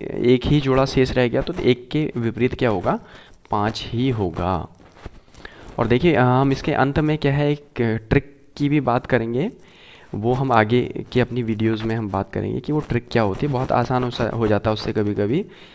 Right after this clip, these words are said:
सॉल्यूशन को ज्ञात करना। तो देखिए, आ, ये आपका एक के विपरीत हमने पाँच ज्ञात कर लिए। ये थोड़ा सा कॉम्प्लिकेटेड हो,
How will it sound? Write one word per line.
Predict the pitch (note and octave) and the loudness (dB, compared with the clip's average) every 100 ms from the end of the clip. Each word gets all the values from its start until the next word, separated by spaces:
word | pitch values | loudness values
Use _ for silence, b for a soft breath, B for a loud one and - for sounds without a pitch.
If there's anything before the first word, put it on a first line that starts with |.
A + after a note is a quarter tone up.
| - | -10
सॉल्यूशन | - G#2+ G2 G#2 | -4 -2 -4 -6
को | G2+ D3 B3 - A2+ | -4 -2 -4 -8 -6
ज्ञात | A2 - - | -4 -4 -6
करना। | F#2 - G1+ - B B B - | -8 -8 -12 -14 B B B -2
तो | B2+ | 0
देखिए, | B2 D#3 - - | 0 0 0 0
आ, | A#2 A2 | 2 2
ये | G#2+ A2 C3 | 2 2 2
आपका | A#2+ A2+ C#3+ - | 2 0 -2 2
एक | B2 B2 | 2 2
के | B2 | 0
विपरीत | A#2+ A#2 B2 | 2 0 -2
हमने | B2 C3+ | -2 -4
पाँच | - G2+ G#2 | -2 -2 -2
ज्ञात | F#2 - | -4 -4
कर | G2 | -4
लिए। | G#2 A2+ | -2 2
ये | B2+ | 2
थोड़ा | C#3 C#3 | 4 2
सा | D3+ E3+ F3 B B - | 2 -2 -4 B B -8
कॉम्प्लिकेटेड | A#2+ A#2 B2 C3+ D3+ C#3+ | -4 -2 0 2 4 4
हो, | A2+ | 4